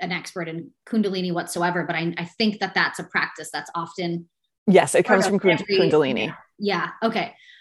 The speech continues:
Speaker 1: Which, um, that sound, okay. That sounds so cool. And I love,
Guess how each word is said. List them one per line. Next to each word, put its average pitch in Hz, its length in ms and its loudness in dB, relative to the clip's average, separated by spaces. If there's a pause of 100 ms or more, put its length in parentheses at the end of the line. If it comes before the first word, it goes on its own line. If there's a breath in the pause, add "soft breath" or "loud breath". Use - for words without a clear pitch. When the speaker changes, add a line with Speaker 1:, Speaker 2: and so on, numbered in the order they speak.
(120)
Speaker 1:
Which, 202 420 0
um, 170 480 -2 (120)
that 214 280 0
sound, - 340 0
okay. 190 300 -2 (360)
That 269 360 4
sounds 277 380 0
so 208 220 0
cool. 175 260 -2
And 190 160 -4
I 190 160 0
love, 214 440 2